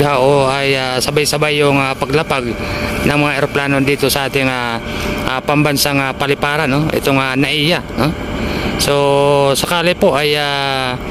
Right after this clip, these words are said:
magiging, ah, karagdagan na ginhawa sa ating mga, ah, kababayan, hindi lang sa ating mga kababayan, kundi maging sa, ah, ibang, ah, mga ibang lahi, no? Na lalo na yung mga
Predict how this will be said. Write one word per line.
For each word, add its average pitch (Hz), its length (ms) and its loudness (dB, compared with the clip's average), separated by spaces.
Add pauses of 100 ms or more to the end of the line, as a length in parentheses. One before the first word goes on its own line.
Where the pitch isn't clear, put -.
(480)
magiging, 156 480 2
ah, 147 560 -2
karagdagan 147 520 0
na 147 280 0
ginhawa 165 560 2 (560)
sa 131 160 0
ating 143 240 2
mga, 139 240 2 (1120)
ah, 135 160 -2
kababayan, 147 560 2
hindi 147 320 4
lang 143 160 2
sa 143 80 0
ating 143 160 0
mga 143 240 2
kababayan, 135 400 2
kundi 139 240 0
maging 131 320 2
sa, 131 140 0 (1000)
ah, 123 240 -2
ibang, 135 240 2
ah, 117 720 -2 (360)
mga 131 280 4
ibang 135 200 2
lahi, 127 320 0
no? 147 240 0
Na 117 120 2
lalo 127 240 0
na 127 160 0
yung 127 160 0
mga 120 240 0